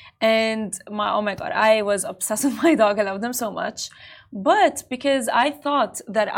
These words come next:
I am actually not doing justice towards my dog, we had to give him away to a family that actually has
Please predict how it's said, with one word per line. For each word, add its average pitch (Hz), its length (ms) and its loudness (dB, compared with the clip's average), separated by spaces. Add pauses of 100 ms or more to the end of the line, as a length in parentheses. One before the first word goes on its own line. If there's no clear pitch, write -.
I 214 40 2
am 208 240 -4
actually 208 480 -4
not 214 280 -4
doing 202 480 -4 (120)
justice - 680 -6 (300)
towards 196 340 -6
my 214 140 -6
dog, 233 400 -8 (420)
we 233 80 -4
had 208 280 -2
to 214 60 -10
give 196 160 -6
him 196 120 -12
away 190 180 -8 (100)
to - 60 -14
a - 60 -16
family - 340 -14
that - 180 -16
actually - 340 -14 (100)
has - 320 -14